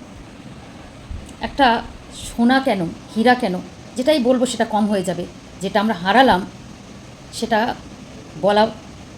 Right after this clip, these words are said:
বহিঃপ্রকাশ করার নয়। আমি তো ভীষণ মুগ্ধ, মানে এই হ্যান্ডরাইটিং দেখলে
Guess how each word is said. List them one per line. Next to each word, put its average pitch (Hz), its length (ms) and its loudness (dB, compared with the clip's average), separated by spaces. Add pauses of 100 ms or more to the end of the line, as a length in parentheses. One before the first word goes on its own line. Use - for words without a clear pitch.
(1120)
বহিঃপ্রকাশ 339 460 2
করার 214 300 4
নয়। 165 140 -6 (1400)
আমি 214 160 2
তো 254 80 2
ভীষণ 202 340 2
মুগ্ধ, 185 300 0 (200)
মানে 196 120 -2 (120)
এই 285 220 4
হ্যান্ডরাইটিং 247 520 4
দেখলে 233 300 2